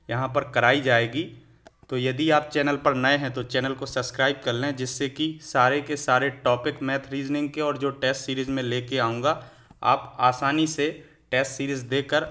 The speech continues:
अपनी तैयारी देख सकते हैं कि आपका तैयारी कितना है और कितना और तैयारी आपको करना है।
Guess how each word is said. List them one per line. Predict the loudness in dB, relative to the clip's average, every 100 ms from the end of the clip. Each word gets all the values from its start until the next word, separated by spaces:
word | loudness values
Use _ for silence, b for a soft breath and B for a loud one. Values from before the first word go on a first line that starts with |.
| -4 -4
अपनी | -2 -2 -2
तैयारी | 0 -2 2 2 2 0 -6 -18 -10
देख | -4 -2
सकते | -2 -6 -4 -4
हैं | -4
कि | 2
आपका | 2 2 2 -2
तैयारी | 0 0 2 0 0
कितना | -8 -2 0 0
है | 0
और | 0 -2 -6
कितना | -4 -2 2
और | 2 0
तैयारी | -4 0 0 0
आपको | -2 -4 -8 -6
करना | -4 -2 -2
है। | -4